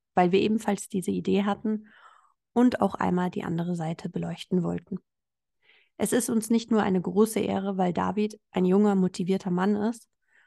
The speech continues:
sondern weil er sich seit einiger Zeit ebenfalls mit Persönlichkeitsentwicklung, Mindset und männlicher und weiblicher Energie beschäftigt.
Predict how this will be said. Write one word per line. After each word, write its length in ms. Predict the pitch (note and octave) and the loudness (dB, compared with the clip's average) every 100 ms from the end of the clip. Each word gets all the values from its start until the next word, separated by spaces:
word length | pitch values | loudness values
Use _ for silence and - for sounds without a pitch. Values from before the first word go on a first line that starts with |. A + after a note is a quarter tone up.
| _ _ - | _ _ -2
sondern 540 | F3+ G3 G#3 G#3+ G#3 | 2 4 4 0 -2
weil 100 | F#3+ | -2
er 100 | G3 | -2
sich 220 | G3 G3 | -2 -6
seit 320 | - F#3+ - | -4 -4 -4
einiger 340 | G3+ F#3+ G3+ G3 | -2 0 0 -4
Zeit 280 | - G#3 - | -4 -6 -2
ebenfalls 720 | G#3+ G#3 - F#3 F#3+ - - _ | 0 0 -2 -8 -8 -12 -20 _
mit 120 | F#3 - | -6 0
Persönlichkeitsentwicklung, 1300 | F#3 F#3 G#3+ G#3+ - G3+ - F#3+ F#3+ F#3 G3 F#3+ | 0 2 2 2 -4 -6 -2 -2 -2 -2 -2 0
Mindset 600 | G3 F#3+ F#3 - G3+ - - | 0 0 0 -2 -6 -6 -2
und 180 | F3+ | 0
männlicher 440 | F3+ F3 F#3 - F#3 | 2 2 0 -2 -2
und 120 | F3+ | -2
weiblicher 480 | E3+ - F#3 - F#3+ | -2 -4 -8 -6 -4
Energie 360 | F#3 G3 F#3+ | -2 0 0
beschäftigt. 720 | E3 - F#3 - - _ - | -2 -4 -8 -14 -20 _ -20